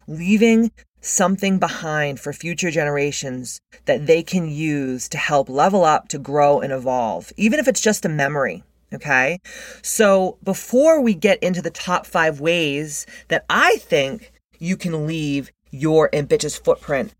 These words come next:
I wanna just read a little bit from, um,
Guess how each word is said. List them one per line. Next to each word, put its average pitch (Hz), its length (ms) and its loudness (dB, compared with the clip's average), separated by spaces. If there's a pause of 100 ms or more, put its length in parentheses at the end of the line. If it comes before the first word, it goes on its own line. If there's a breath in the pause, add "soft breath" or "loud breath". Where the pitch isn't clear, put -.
(160 loud breath)
I 180 80 0
wanna 277 320 2
just 247 240 0
read 180 540 -4
a 156 60 0
little 165 260 2
bit 156 300 0
from, 143 640 -2 (300 soft breath)
um, 127 480 -2